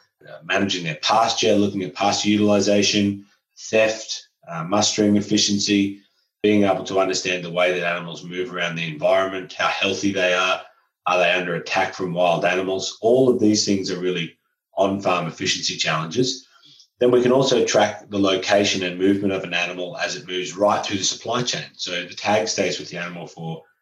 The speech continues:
um, its entire life. So we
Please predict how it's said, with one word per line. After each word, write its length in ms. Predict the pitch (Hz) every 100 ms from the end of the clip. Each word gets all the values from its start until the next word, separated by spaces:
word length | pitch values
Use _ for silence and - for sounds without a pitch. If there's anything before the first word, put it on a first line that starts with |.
| _ _
um, 420 | - 78 78 78 78
its 160 | 76 -
entire 360 | 82 90 90
life. 360 | 87 82 143 - - _ _ _ -
So 220 | 92 90
we 200 | 95